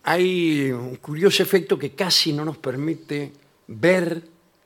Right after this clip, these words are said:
a la gente, a la que está en el fondo, más que nada, ¿no? Y por ahí mejor. Mejor, para no ver algún rostro de desagrado.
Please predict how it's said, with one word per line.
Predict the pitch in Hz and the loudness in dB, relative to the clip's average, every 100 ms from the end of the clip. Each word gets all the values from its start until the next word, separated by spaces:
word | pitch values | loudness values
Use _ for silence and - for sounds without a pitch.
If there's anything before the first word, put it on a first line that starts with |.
| - 123 98 | -20 -18 -12
a | 101 | -12
la | |
gente, | 90 147 139 123 | 0 2 2 0
a | |
la | 107 | -8
que | |
está | - 151 | -6 -4
en | |
el | 135 | -4
fondo, | 110 185 123 107 98 | 0 0 0 -2 -8
más | 107 | -12
que | 147 | -12
nada, | 117 107 92 95 | -10 -10 -10 -12
¿no? | 117 175 208 - - - - | -6 -6 -6 -14 -20 -20 -12
Y | 135 165 | -2 -2
por | - 180 | 0 -2
ahí | |
mejor. | 220 196 - 139 113 82 80 - _ _ _ _ _ _ _ _ _ _ 98 | 0 -2 -4 -8 -10 -14 -18 -20 _ _ _ _ _ _ _ _ _ _ -20
Mejor, | 98 117 110 | -16 -14 -14
para | - 95 104 | -14 -14 -12
no | 120 156 156 | -4 0 4
ver | 156 151 160 175 - _ _ - - - - | 6 4 2 -6 -18 _ _ -20 -20 -20 -16
algún | 123 131 135 | -8 -4 -4
rostro | 127 135 - 120 | -4 -8 -8 -10
de | 110 | -8
desagrado. | - 110 135 127 - | -12 -10 -8 -8 -10